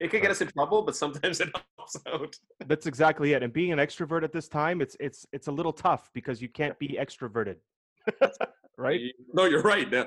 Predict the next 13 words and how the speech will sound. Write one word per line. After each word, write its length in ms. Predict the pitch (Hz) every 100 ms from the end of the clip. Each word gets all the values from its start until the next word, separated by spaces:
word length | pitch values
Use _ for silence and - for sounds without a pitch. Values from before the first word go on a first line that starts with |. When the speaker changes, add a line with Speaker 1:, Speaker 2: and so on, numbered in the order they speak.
| - -
Speaker 1:
we're, 180 | 165
we're 300 | 156 151 170
basically, 540 | 180 196 185 - 175 - _ 151
it, 200 | 151 143
the 60 | 143
roles 280 | 156 190
have 140 | 175 147
reversed. 420 | 127 190 185 - 120
We're 100 | 165
the 140 | 156
introverts 480 | 185 - 135 131 131
now, 140 | 131
but, 180 | 131 123